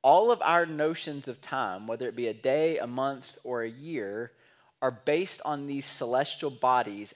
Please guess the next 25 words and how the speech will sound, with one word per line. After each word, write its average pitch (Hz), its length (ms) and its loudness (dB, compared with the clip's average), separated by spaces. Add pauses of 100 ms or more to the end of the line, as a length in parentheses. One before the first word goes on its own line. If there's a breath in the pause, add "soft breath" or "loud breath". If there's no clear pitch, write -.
outside 156 560 2
of 127 160 -4
us, - 580 -8 (920 soft breath)
all 185 320 8
of 185 140 0
which 156 280 -6
we 147 200 -10
know, 123 520 -2 (520)
regardless 143 560 4
of 135 100 -6
what 139 200 -2
you 143 140 -10
think 143 300 -8
that 123 300 0
date 131 280 -2
is, 107 540 -4 (400 soft breath)
had 143 320 2
a 175 60 -2
beginning 117 640 -8 (320)
and 117 120 -12
will 113 140 -10
ultimately 113 480 -8
have 104 500 -2 (760)
an 104 100 -12
end. - 300 -14